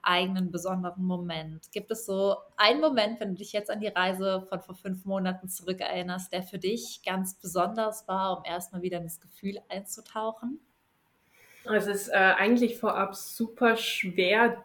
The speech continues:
Speaker 2: den einen Moment zu finden, weil wenn ich an Südafrika denke, tut sich so eine Art Collage eigentlich vor mir auf mit ganz, ganz, ganz vielen Momenten.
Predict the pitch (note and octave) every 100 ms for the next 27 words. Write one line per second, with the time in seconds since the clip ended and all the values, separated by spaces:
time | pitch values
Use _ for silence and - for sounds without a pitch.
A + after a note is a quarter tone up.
0 | - G#3 G#3+ G#3+ - - F3 G3 A#3+ C4+
1 | C4+ A#3+ F#3+ E3 A3+ A#3 - - B3+ C4
2 | C4+ C4+ C4 D4+ D4 A#3+ G#3 G3+ G3+ G3+
3 | F#3+ F#3 G3 F3+ F3 A3 G#3 G#3+ G3+ G3
4 | G3+ G#3 G3 - F#3+ - F3+ F3+ D#3+ D#3+
5 | F3+ F3 E3+ - E3+ E3+ - F3+ E3 F3
6 | F#3 F3 E3 E3+ F3 F#3 - F#3 F#3+ F3+
7 | E3+ F3+ F#3 F3+ - F#3 F#3+ - F3+ F#3
8 | - - - - G#3 G#3 F3+ E3 D#3+ F3
9 | - G#3+ A3